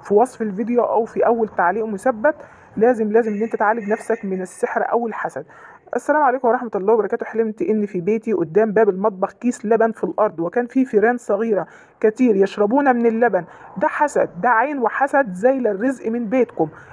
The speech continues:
أدام الفئران بتأكل اللبن، إحنا عارفين إن اللبن هنا خير، فرؤية الفئران هنا بتدل على إن في عيون حسد عليكم زايلة الرزق منكم. طبعًا ومعاهم فارة كبيرة، ده بيدل على إن في أسرة،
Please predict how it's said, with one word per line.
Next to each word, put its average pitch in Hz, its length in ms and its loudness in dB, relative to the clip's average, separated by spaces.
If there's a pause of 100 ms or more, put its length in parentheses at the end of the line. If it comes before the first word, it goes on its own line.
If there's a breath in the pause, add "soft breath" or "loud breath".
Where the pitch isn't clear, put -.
أدام 254 240 2
الفئران 214 580 2
بتأكل 180 640 0
اللبن، 247 400 2
إحنا 202 220 -4
عارفين 220 360 -2
إن 185 140 -2
اللبن 202 320 0
هنا 226 200 -2
خير، 247 300 0 (260 loud breath)
فرؤية 302 400 2
الفئران 226 500 -2
هنا 247 200 0
بتدل 208 380 -4
على 180 320 0
إن 247 160 -6
في 226 200 -2
عيون 240 300 -2
حسد 247 400 -2
عليكم 262 460 0 (260 loud breath)
زايلة 254 440 0
الرزق 220 420 -4
منكم. 175 380 -2 (320 loud breath)
طبعًا 285 280 2
ومعاهم 233 380 2
فارة 247 320 2
كبيرة، 202 400 2
ده 175 140 0
بيدل 233 300 -2
على 208 300 0
إن 233 180 -6
في 262 220 0 (100)
أسرة، 247 460 2